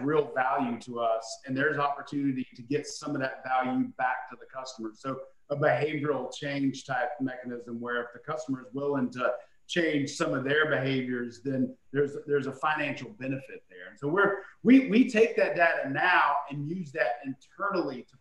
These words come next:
price and, and, you know, when we're looking at bids, but we think there is a more dynamic opportunity here where you can take that data in real time and somehow use it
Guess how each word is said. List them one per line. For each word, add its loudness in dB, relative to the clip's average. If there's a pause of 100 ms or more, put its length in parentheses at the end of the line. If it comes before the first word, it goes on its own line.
price -4 (100)
and, -4
and, -2
you 2
know, -4
when 0
we're 4
looking 0
at -12
bids, -2 (420)
but 4
we 4
think 2
there 6
is 0
a 2
more 2
dynamic -4 (100)
opportunity -2
here -6
where -10
you 2
can -6
take -10
that 2 (540)
data 6 (140)
in -8
real -2
time -8 (180)
and -6
somehow -4
use -6
it -6